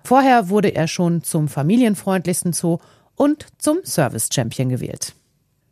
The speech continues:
Und zum Abschluss noch eine dreiste oder auch skurrile Geschichte aus dem Gelsenkirchener Stadtverkehr. Ein L K W in Gelsenkirchen hatte jetzt nämlich rund viertausend Kilo zu viel auf der Waage,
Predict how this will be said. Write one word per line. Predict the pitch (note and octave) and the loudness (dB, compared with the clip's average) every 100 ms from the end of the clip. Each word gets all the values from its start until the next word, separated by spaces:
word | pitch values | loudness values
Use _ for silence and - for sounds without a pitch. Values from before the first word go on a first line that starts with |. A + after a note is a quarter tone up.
| _ _ _ - | _ _ _ -2
Und | E4 A4 | -2 -2
zum | - - E4+ - | -4 -2 -2 -4
Abschluss | - B3 - A#3+ A3 | -2 -2 -2 -4 -2
noch | G3+ G3+ | -2 -2
eine | - F3+ | -2 -2
dreiste | D#3+ D#3+ F#3 C#4+ - A#3 - | 0 2 2 0 -2 -2 0
oder | D#4+ E4+ D#4 - | 2 2 0 2
auch | F#3+ G3 | 2 2
skurrile | - - G#3+ A3 A#3 | -6 -4 0 2 2
Geschichte | C3+ C3 D3 - D3+ | -2 -4 -4 -4 -4
aus | C#3+ | -4
dem | - D3+ | -4 -2
Gelsenkirchener | D3 D3 D3+ F3 E3 D#3+ D3 | 0 0 -2 -4 -4 -2 -4
Stadtverkehr. | - G3+ A#3+ G#3 - F#3+ D#3+ - - - - | -2 -2 -2 -4 -2 -2 -4 -6 -20 -20 -4
Ein | G3+ | -2
L | G3 C4 | 2 2
K | D4+ B3 | 2 0
W | A#3+ | 2
in | A#3 G#3 | 0 0
Gelsenkirchen | G3+ F#3+ F3+ F3+ - A3 A3 G#3+ G3 D3+ | 2 2 2 -2 0 0 2 0 0 2
hatte | F3 F3+ | 0 0
jetzt | F#3 E3+ - | 0 -2 0
nämlich | F3 E3+ D#3+ - | 0 0 -2 -2
rund | E3 | -4
viertausend | D3 - C#4+ E4 - B3 A#3 A#3 | -4 -4 0 0 0 -2 0 -2
Kilo | - G3+ F#3 F3+ | -2 0 2 0
zu | - - F3+ | -4 -6 -6
viel | - - B3+ A3 | -6 -2 -2 -2
auf | - D#3+ D#3 | 0 0 0
der | F3 D3+ | -2 0
Waage, | D3 C3+ F3+ | 0 0 0